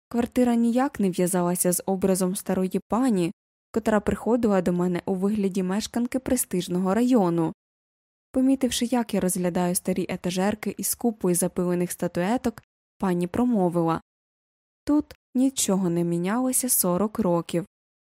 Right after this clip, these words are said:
Не вважаю за потрібне щось змінювати і надалі. Все накопичується і нічого не викидається».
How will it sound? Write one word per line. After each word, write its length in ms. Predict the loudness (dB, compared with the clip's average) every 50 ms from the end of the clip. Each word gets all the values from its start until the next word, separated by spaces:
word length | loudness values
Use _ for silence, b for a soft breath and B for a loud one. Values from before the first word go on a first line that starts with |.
| _ _ _ -4
Не 120 | -2 0 0
вважаю 480 | 2 2 0 2 4 2 2 2 2
за 140 | 0 -2 -2
потрібне 680 | -2 -2 -4 -2 0 0 0 0 0 0 0 0 -2 _ _ _ _ _ -18
щось 400 | -12 -4 0 0 0 0 -2 -4 -8
змінювати 640 | -6 -4 -2 -2 -2 0 0 0 0 -2 -2 -4 -4
і 140 | -2 0 0
надалі. 600 | 2 2 0 2 0 0 0 0 0 -2 -2 -4 -6 _ _ _ _ _ _ _ _ _ -12
Все 240 | -6 -2 0 2
накопичується 1000 | 2 2 0 0 -2 -4 -2 0 -2 0 0 0 -2 0 -2 0 -2 -2 -4 -4 -4 _ _ _ _ _ _ -6
і 80 | -2 0
нічого 560 | 2 2 0 0 0 2 2 2 2 0 0
не 260 | 0 0 0 -2 0
викидається». 880 | -2 -2 -4 -4 -6 -4 -2 -2 0 0 0 -2 0 -2 -2 -2 -2 -4